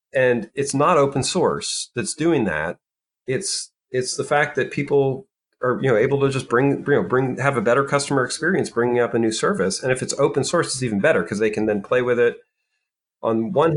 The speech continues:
hand and then turn around and in production consume it, um, without having to worry about the operational complexities of, of running that system. So they get the best of the developer experience, and then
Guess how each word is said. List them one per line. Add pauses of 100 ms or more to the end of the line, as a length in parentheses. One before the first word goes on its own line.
hand
and
then
turn
around
and
in
production
consume
it, (840)
um,
without
having
to
worry
about
the
operational (320)
complexities
of,
of
running
that
system.
So
they
get
the
best
of
the
developer
experience, (720)
and
then